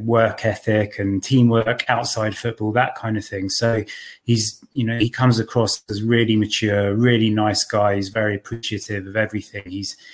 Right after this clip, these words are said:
he's been able to achieve and, and yeah, sort of a top teammate, I think. So overall, I think, um, a nice, a nice little buy there by Norwich.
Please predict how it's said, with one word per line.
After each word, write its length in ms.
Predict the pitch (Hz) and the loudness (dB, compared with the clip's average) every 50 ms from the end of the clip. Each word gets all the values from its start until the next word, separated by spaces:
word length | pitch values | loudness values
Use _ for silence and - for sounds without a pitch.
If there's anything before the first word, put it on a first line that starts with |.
| - - - | -20 -20 -12
he's 140 | - 113 - | -6 -6 -2
been 160 | - 113 104 | 0 2 2
able 260 | 107 107 107 101 107 | 4 2 2 2 0
to 220 | 104 - - 104 104 | -2 -2 -4 -4 -4
achieve 580 | 101 - - 120 113 107 101 101 101 - - - _ | -2 -2 0 2 2 2 2 0 -2 -2 -8 -16 _
and, 280 | - 101 101 98 104 - | -4 -2 -2 -2 -2 -2
and 360 | 117 107 101 101 98 104 107 - | -2 -2 0 0 0 -2 -4 -4
yeah, 280 | - 120 101 92 101 98 | -2 -2 0 0 -2 -2
sort 260 | - - - 120 - | -2 -4 -4 -4 -14
of 80 | 98 _ _ | -18 _ _
a 60 | - 110 | -16 -12
top 360 | - - - 117 - - - | -10 -4 -4 -4 -4 -4 -6
teammate, 540 | - - 110 107 107 107 104 90 92 - - | -4 -2 0 0 2 0 0 -2 -6 -8 -12
I 40 | |
think. 380 | 95 - - 98 92 95 - - | -12 -8 -8 -8 -8 -8 -8 -8
So 340 | - - 110 107 107 107 101 - - - - - - _ - 123 | -4 -2 0 0 0 0 -2 -8 -12 -20 -20 -20 -20 _ -2 2
overall, 580 | 120 120 113 110 113 117 120 123 113 107 101 | 2 4 4 4 4 4 6 6 4 4 2
I 60 | 101 | -2
think, 320 | 95 - - 110 104 104 104 | -4 -4 -4 -4 -4 -2 -2
um, 360 | 104 101 101 98 95 95 92 _ _ _ _ _ _ _ _ _ - - _ _ _ _ _ _ _ _ _ _ - | -2 -2 -2 -2 -4 -6 -10 _ _ _ _ _ _ _ _ _ -20 -20 _ _ _ _ _ _ _ _ _ _ -2
a 60 | 131 117 | 2 4
nice, 360 | 120 123 127 123 123 - - | 4 6 4 4 2 0 -2
a 80 | - | 0
nice 300 | 117 113 117 120 113 - | 0 2 2 2 2 2
little 160 | 127 123 117 107 | 0 0 0 0
buy 280 | 101 127 127 127 123 | 2 4 6 6 6
there 180 | 117 107 98 98 | 4 2 -2 -4
by 140 | 101 101 101 | -4 -4 -4
Norwich. 520 | 98 98 95 95 101 - - - - - | -4 -4 -6 -8 -8 -10 -14 -16 -18 -18